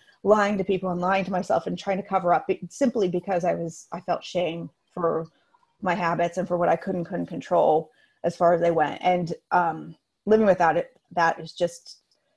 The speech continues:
is just huge. And even though I didn't get severe hung-, hangovers ever, which is kind of probably part of the problem that kept me going for a while, um, even not getting, like, the low level ones is pretty great. Like, it's nice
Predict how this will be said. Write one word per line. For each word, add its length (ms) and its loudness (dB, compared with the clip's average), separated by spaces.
is 120 0
just 240 2
huge. 420 2
And 220 8
even 180 2
though 80 4
I 80 6
didn't 220 0
get 200 2
severe 260 2
hung-, 320 0
hangovers 720 0
ever, 340 4
which 200 -8
is 80 -8
kind 160 -8
of 60 -8
probably 220 0
part 280 0
of 20 -2
the 80 -6
problem 220 0
that 80 -6
kept 160 -4
me 60 -6
going 160 -2
for 120 0
a 60 2
while, 240 4
um, 400 2
even 220 -2
not 180 0
getting, 240 4
like, 220 -2
the 80 0
low 180 4
level 300 0
ones 280 -10
is 100 -10
pretty 200 -2
great. 400 -2
Like, 140 -4
it's 160 -2
nice 460 0